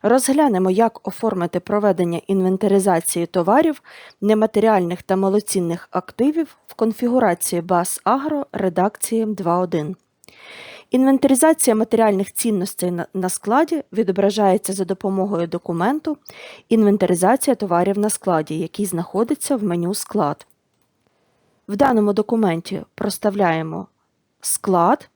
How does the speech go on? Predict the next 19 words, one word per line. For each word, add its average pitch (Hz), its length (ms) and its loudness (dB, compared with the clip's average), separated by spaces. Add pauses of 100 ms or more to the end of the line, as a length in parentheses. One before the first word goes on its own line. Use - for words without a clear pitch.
(260)
та 311 100 4
заповнюємо 202 760 0
документ 196 560 0
за 202 120 0
залишками 202 640 0
на 208 120 0
складі. 151 500 -4 (960)
Також 320 280 2
за 226 120 2
необхідності 220 680 0
можна 214 340 0
вибрати 196 460 0
відповідальну 175 840 0
особу 320 540 -2
або 185 260 -2
ж - 140 -6
проставити 214 680 -2
рахунок 196 600 -6
обліку 156 500 -4